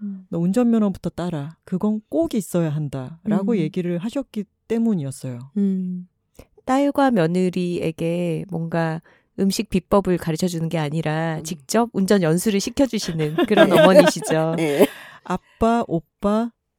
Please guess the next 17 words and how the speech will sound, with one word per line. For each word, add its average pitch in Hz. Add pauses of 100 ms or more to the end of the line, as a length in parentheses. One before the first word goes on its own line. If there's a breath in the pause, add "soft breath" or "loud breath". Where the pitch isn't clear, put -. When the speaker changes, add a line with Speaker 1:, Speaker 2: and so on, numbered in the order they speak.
(160)
Speaker 2:
어, 139
우리 165
새언니, 247
Speaker 1:
음. 202
Speaker 2:
저까지 180
모두 180
운전 175
연수를 160
엄마가 170
다 151
시켜줬죠. -
Speaker 1:
음. 196
Speaker 3:
음. - (360 loud breath)
Speaker 1:
그리고 254
저희가 208
지금 185
부산에, 190